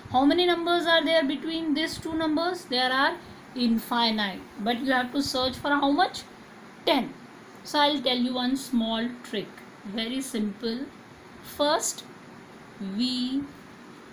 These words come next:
will make denominators same.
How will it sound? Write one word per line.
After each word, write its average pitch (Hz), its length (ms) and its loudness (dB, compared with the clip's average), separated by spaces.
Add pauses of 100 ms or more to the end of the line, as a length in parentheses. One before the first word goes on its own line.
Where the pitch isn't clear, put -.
(680)
will 190 600 2 (1200)
make 202 640 0 (1600)
denominators 214 1500 2 (4000)
same. 220 580 0